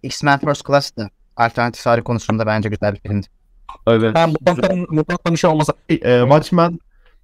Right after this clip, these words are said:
Speaker 2: e, filmiyle çizgi roman arasındaki farklardan biri de Watchmen'in, e, çizgi romanında, e, yan bir hikaye daha okuyoruz biz. Bir çizgi roman üzerinden geliyor, günlük yayınlanan. E,
Speaker 3: O şeyde var mı orada? <clears throat> Director's Cut'ta var.
Speaker 2: Director Cut'ta var mı o?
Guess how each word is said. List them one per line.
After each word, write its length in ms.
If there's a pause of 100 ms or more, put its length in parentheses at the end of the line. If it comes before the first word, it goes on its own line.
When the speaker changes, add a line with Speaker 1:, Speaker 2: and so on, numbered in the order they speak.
Speaker 2:
e, 140
filmiyle 360
çizgi 180
roman 240
arasındaki 360
farklardan 580
biri 140
de 80
Watchmen'in, 680 (220)
e, 160
çizgi 260
romanında, 580 (480)
e, 80
yan 400
bir 60
hikaye 400
daha 220
okuyoruz 420
biz. 180
Bir 60
çizgi 320
roman 280
üzerinden 380
geliyor, 220
günlük 300
yayınlanan. 360 (300)
E, 480 (260)
Speaker 3:
O 60
şeyde 240
var 140
mı 100
orada? 220 (140)
<clears throat> 200
Director's 680
Cut'ta 240
var. 100 (200)
Speaker 2:
Director 420
Cut'ta 280
var 140
mı 160
o? 140